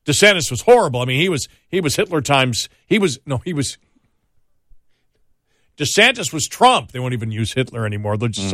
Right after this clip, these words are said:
Speaker 1: substitute Trump for it. <laughs>
Speaker 2: Well, I mean,
Speaker 1: DeSantis was a worse Trump.
Speaker 2: Well, that's,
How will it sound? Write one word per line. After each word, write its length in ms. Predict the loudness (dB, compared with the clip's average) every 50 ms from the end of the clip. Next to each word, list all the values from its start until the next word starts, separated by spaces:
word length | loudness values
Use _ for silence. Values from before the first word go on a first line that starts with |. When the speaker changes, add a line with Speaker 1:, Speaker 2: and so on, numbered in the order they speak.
| 0 0 -2
Speaker 1:
substitute 300 | -4 -4 -6 -6 -6 -6
Trump 360 | -8 -8 -6 -6 -6 -8 _
for 160 | -6 -6 -6 -6
it. 200 | -14 -16 -16 -16 _ _ -20 -20
<laughs> 480 | _ _ _ -20 -20 _ _ -20 -20 -20 _ _ _ _ _ _ _ 6
Speaker 2:
Well, 160 | 8 8 8
I 120 | 6 4
mean, 160 | 4 4 4 4
Speaker 1:
DeSantis 420 | 4 4 4 2 2 -2 -4 -4
was 160 | -2 -2 -2
a 60 | -2
worse 340 | 0 2 0 0 0 -2 -8
Trump. 460 | -8 -4 2 2 2 2 2 -2 -10 -16 -20 _ _ _ _ _ -20 -20 _ _ 6
Speaker 2:
Well, 140 | 8 8 10
that's, 360 | 10 8 4 2 0 -6 -8